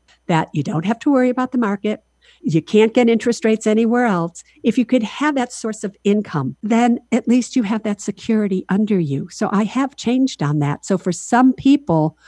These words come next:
it works. For others, this is not a solution for everybody, 'cause maybe they have a spouse, maybe they have kids, who knows their situation,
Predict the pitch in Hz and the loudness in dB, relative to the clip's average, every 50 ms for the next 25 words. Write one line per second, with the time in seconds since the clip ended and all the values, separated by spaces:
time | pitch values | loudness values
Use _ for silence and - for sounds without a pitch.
0 | - - _ _ _ _ _ _ _ _ 226 220 220 - 208 226 233 160 156 - | -20 -20 _ _ _ _ _ _ _ _ 2 2 2 2 2 4 4 4 2 0
1 | - - - 170 - - 185 196 233 247 254 240 - - 226 190 175 - 180 160 | -4 -6 -6 -2 0 2 2 4 6 4 4 2 0 -4 -2 -2 -2 -2 -4 -4
2 | - 196 185 180 190 190 208 - - 190 190 196 196 - - 185 165 - 160 - | 0 0 2 2 2 0 0 -2 -2 0 2 2 2 2 -2 -4 -4 -4 -6 -4
3 | - 175 165 160 160 180 196 190 208 220 226 247 285 320 349 - _ _ _ _ | -2 -2 -2 2 2 2 2 4 2 2 2 4 2 2 0 -2 _ _ _ _
4 | _ _ _ _ _ _ _ - 165 139 - 165 160 156 147 147 147 143 143 135 | _ _ _ _ _ _ _ -4 -2 0 0 0 0 0 0 -2 -2 -2 -4 -4
5 | 151 147 - - - 233 240 240 247 233 240 - - 151 156 147 147 135 147 135 | -6 -8 -10 -4 -2 0 2 2 2 0 0 -2 -2 -4 -2 -2 -2 -4 -4 -4
6 | 139 139 - - - - 254 233 226 220 226 - 247 226 196 170 165 160 - - | -4 -6 -6 -8 -4 0 2 2 2 0 0 0 2 2 4 4 2 2 0 -2
7 | - 151 151 - 160 151 - - 160 165 180 185 202 - 208 196 208 | -4 -4 -4 -4 -6 -6 -4 -2 -2 0 0 0 0 0 0 0 0